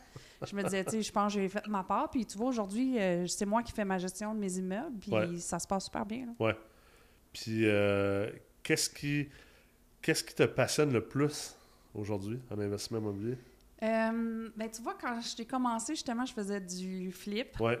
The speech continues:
Speaker 2: Après ça, j'ai essayé le chalet locatif. Je sais pourquoi j'aime pas ça, c'est bon.
Speaker 1: Ah ouais ?
Speaker 2: Ouais. Et moi, euh, moi, me faire appeler parce que, mettons, il manque la clé de la boîte à bois, là, ça me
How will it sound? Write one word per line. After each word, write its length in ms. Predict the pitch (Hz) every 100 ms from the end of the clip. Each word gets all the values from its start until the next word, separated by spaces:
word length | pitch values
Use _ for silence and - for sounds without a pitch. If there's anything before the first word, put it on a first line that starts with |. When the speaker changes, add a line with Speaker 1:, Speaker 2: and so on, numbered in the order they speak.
| -
Speaker 2:
Après 260 | 196 - 214
ça, 200 | 233 262
j'ai 200 | 226 208
essayé 320 | 202 202 208
le 60 | 220
chalet 300 | 226 208 202
locatif. 520 | 185 180 - 196 294 - - - - -
Je 140 | 185 185
sais 200 | 185 233
pourquoi 300 | - - 190
j'aime 200 | 175 165
pas 140 | 180
ça, 240 | - 196 208
c'est 180 | -
bon. 300 | 165 160 196 - _ -
Speaker 1:
Ah 140 | 123 117
ouais ? 200 | 131 156 -
Speaker 2:
Ouais. 280 | 202 202 247 - -
Et 40 | 208
moi, 320 | 202 226 233
euh, 180 | 208 175
moi, 200 | 190 208
me 60 | 214
faire 180 | 202 190
appeler 260 | 180 208
parce 180 | 214 190
que, 160 | - 175
mettons, 260 | 175 190
il 100 | 190
manque 280 | 185 190 208
la 140 | 202 170
clé 260 | - 208
de 60 | 196
la 100 | 170
boîte 440 | 165 170 175 185
à 80 | 185
bois, 460 | 165 170 175 175 185
là, 160 | 180 175
ça 240 | - - - - -
me 380 | 180 170 165